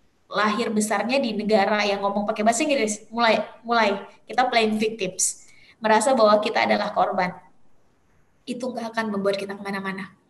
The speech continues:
Jadi ngelihat ke atas tentang improvement, self-development, itu ngelihatnya ke atas. "Oh, dia kok bisa ya di sana?" Padahal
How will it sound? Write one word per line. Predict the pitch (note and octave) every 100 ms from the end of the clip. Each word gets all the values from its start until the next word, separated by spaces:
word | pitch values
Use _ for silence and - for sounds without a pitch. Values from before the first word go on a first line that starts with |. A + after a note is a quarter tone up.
| _ - - - G#3+
Jadi | G#3 D4
ngelihat | D4 B3 A3+ A#3
ke | F3
atas | - C4+
tentang | - A#3+ A#3+ A3 -
improvement, | B3+ - C#4 C#4 C#4 G#3 G3+
self-development, | - C4 C#4 C#4 A3 A3 A3+ A3 G#3 G3 G3+ B3+ _ _ _
itu | G#3+
ngelihatnya | C4+ A3+ G#3 A#3
ke | A3 -
atas. | F#3+ -
"Oh, | D4+ - -
dia | B3+ F4
kok | - -
bisa | A3+ D4 C#4
ya | G#3+
di | G3
sana?" | G3+ G3+ F#3+ - _ _ _ _
Padahal | - G3 G3 B3 D4+ D#4+